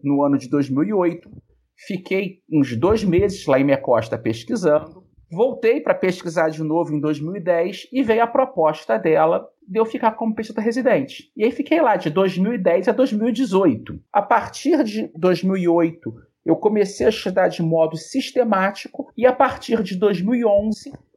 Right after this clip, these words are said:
começamos a editar as obras do Kirk em português. Então saiu o li-, o primeiro livro dele em português em dois mil e onze,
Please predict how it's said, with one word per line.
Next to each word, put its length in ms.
começamos 640
a 100
editar 600
as 160
obras 380
do 140
Kirk 380
em 80
português. 800
Então 240
saiu 460
o 60
li-, 120
o 80
primeiro 300
livro 260
dele 260
em 40
português 760
em 120
dois 220
mil 120
e 100
onze, 500